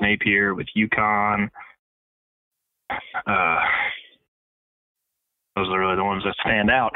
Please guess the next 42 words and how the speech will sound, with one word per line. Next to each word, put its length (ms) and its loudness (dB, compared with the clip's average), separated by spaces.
<laughs> 180 -4
But, 420 2
uh, 160 2
the 100 -2
superior 440 2
guard 300 2
play 300 0
tends 220 -2
to 100 -2
be 180 2
issues, 400 2
um, 480 0
in 100 0
the 160 -2
tournament 420 0
for, 400 0
for 200 -4
Kentucky 500 -4
teams, 360 2
um, 600 -2
and 320 -4
was 340 0
again 240 2
the 60 2
case 260 2
today. 200 0
I 80 0
mean, 100 0
Harper 400 0
and 80 0
Brown 260 0
are 100 -2
great 380 0
players, 380 0
and 160 0
they 140 2
put 220 0
their 140 2
team 240 2
on 100 2
their 100 2
back 320 0